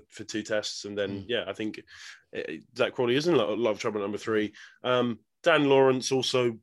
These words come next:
Speaker 1: needs to get some, some runs at some point. Uh, again, it's probably type of dismissals for him. I mean,
Speaker 2: That was a shocking dismissal
Speaker 1: first
Speaker 2: the other
Speaker 1: innings
Speaker 2: day.
Speaker 1: was second ball, mate. That's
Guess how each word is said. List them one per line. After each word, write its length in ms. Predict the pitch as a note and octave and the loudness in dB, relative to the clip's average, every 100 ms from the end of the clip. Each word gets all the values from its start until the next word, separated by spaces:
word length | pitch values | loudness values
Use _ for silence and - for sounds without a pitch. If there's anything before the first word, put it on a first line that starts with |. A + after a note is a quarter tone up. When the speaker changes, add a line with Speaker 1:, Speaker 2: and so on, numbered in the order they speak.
| _ | _
Speaker 1:
needs 320 | B2+ B2+ A2 - | -2 -2 -2 -2
to 80 | |
get 160 | A#2+ - | 0 0
some, 280 | A#2+ A#2+ A#2 | -2 -4 -4
some 220 | - A#2+ | -4 0
runs 200 | B2 A#2+ | 0 0
at 80 | - | -2
some 220 | C#3 B2 | -2 -2
point. 340 | C3 B2+ B2 - | 0 -2 -2 -4
Uh, 340 | A#2 A2 A2+ - | -2 0 -2 -4
again, 380 | A2+ A#2 A#2+ A#2+ | -2 4 6 4
it's 320 | - - - _ - | 2 -6 -10 _ -4
probably 300 | B2 A2 A2 | -2 0 -2
type 320 | - A#2+ A2 | 0 0 0
of 80 | A2 | -6
dismissals 760 | A#2 - A#2 A2+ A2+ - - - _ _ | -8 -6 -6 -6 -8 -8 -12 -16 _ _
for 140 | - G#2+ | -6 2
him. 340 | A#2 A2+ G#2+ | 4 4 0
I 80 | G#2+ | -2
mean, 200 | A2+ A2+ | -2 -2
Speaker 2:
That 120 | A2 | -2
was 100 | A2+ | -2
a 40 | F#2+ | 0
shocking 500 | - A2+ G2 - E2 | 2 2 0 -4 -6
dismissal 640 | D#2+ E2 D#2+ - E2 D#2+ - | -6 -6 -6 -8 -8 -16 -8
Speaker 1:
first 360 | C#3+ C#3+ C3 | 2 2 4
Speaker 2:
the 60 | C3+ | 2
other 80 | A#2+ | 2
Speaker 1:
innings 160 | A2 | 0
Speaker 2:
day. 60 | G2+ | -2
Speaker 1:
was 220 | G2 - - _ _ _ - | -6 -8 -12 _ _ _ -6
second 400 | - C#3 D3 C3 | 0 0 2 4
ball, 240 | C3+ B2 | 4 4
mate. 280 | G#2+ F#2 F2 | 2 -4 -4
That's 560 | A#2 A2+ - - - | -2 -2 -2 -8 -10